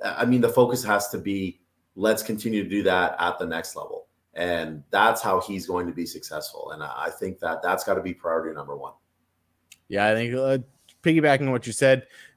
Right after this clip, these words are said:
Speaker 2: get in the gym, do some squats, i-, improve that explosiveness on his feet. I think improving the shot, and that's gonna come with strength as well, just kind of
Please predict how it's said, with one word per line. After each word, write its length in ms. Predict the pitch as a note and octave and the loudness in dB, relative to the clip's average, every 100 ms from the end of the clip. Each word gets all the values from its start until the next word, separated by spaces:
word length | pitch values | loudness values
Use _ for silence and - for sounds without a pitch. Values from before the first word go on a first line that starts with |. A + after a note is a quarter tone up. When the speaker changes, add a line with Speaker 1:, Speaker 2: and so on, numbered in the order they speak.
| _ - | _ 0
Speaker 2:
get 120 | D#3+ | 0
in 80 | F3 | 2
the 80 | C#3+ | 2
gym, 260 | B2+ A#2+ | 2 2
do 140 | B2 C#3+ | 0 -2
some 140 | D3 | -2
squats, 520 | - A2+ G#2+ G#2 - - C3 | -2 2 4 2 -2 -12 -8
i-, 140 | B2 | -4
improve 540 | C3 B2 B2+ - F3+ D#3+ | 0 0 0 2 2 6
that 140 | C#3+ | 4
explosiveness 760 | B2 - A#2+ A#2 A2+ A2 A2 A2+ | 4 -2 0 0 0 -4 -4 -2
on 120 | G#2 | -2
his 180 | G2+ - | -4 -6
feet. 400 | G#2+ G#2+ G#2 _ - _ A2+ | 0 0 0 _ -20 _ 2
I 100 | B2 | 2
think 220 | B2 A#2+ | 2 -2
improving 460 | B2 D#3 D3+ D3 | -4 0 2 4
the 100 | C#3 | 2
shot, 480 | C3+ C3 B2 B2 A#2+ | 0 2 4 4 2
and 140 | A#2 A2+ | -2 -2
that's 200 | A2+ - | -2 -2
gonna 140 | A2+ | -4
come 180 | A#2 A2 | -2 -4
with 100 | G2+ | -4
strength 340 | - A2 G#2+ | -4 -6 -6
as 140 | G2+ B2 | -8 2
well, 420 | E3+ E3 D#3 - - _ - | 6 6 6 0 -20 _ -10
just 160 | C#3 | -6
kind 180 | D#3+ F3+ | -2 0
of 160 | E3+ | -2